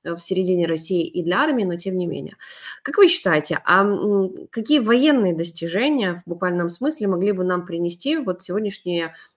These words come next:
прилёты по Белгородской области, при том, что нужно отметить, тот же Р Д К и Легион Свободы России, они предлагают там и отдельные коридоры для эвакуации, они тоже говорят, что смотрите, мы дадим возможность, а дальше начнём продолжать свою операцию и обстрелы.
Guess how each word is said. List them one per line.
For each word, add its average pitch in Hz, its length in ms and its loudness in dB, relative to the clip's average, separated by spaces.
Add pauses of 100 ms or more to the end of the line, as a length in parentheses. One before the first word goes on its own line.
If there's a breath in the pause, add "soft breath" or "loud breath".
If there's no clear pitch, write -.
(120)
прилёты 196 380 -2
по 170 120 -10
Белгородской 185 540 0
области, 302 260 0
при 185 140 -4
том, 240 220 0
что 196 160 -6
нужно 190 260 0
отметить, 247 520 -4
тот 190 160 -2
же 170 120 -2
Р 160 200 -4
Д 160 120 -4
К 247 340 0 (340 loud breath)
и 165 80 -2
Легион 185 320 2
Свободы 285 340 0
России, 208 500 2 (200 loud breath)
они 202 240 2
предлагают 190 680 2
там 151 180 -2
и 165 40 0
отдельные 170 420 0
коридоры 214 480 4
для 254 200 2
эвакуации, 220 640 -2
они 165 140 -6
тоже 185 200 -4
говорят, 165 240 -4
что - 120 -16
смотрите, 165 520 -4
мы 170 80 0
дадим 175 300 2
возможность, 220 640 2 (300 soft breath)
а 175 100 -4
дальше 196 300 0
начнём 233 420 -2
продолжать 214 440 0
свою 196 220 -2
операцию 185 460 -2
и - 40 -2
обстрелы. 147 540 -8